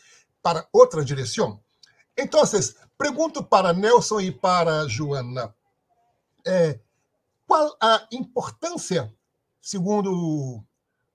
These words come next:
vocês pensam, qual a importância da memória e museus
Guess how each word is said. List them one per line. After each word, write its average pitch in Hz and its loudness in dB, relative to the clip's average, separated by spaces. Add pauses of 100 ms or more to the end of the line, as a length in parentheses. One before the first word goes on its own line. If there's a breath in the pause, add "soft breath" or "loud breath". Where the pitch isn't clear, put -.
(480)
vocês - -4 (1300)
pensam, 190 -8 (300 soft breath)
qual 294 0
a 247 0
importância 262 -6 (480 soft breath)
da 202 2
memória 175 -4 (320)
e 202 -4
museus 170 -2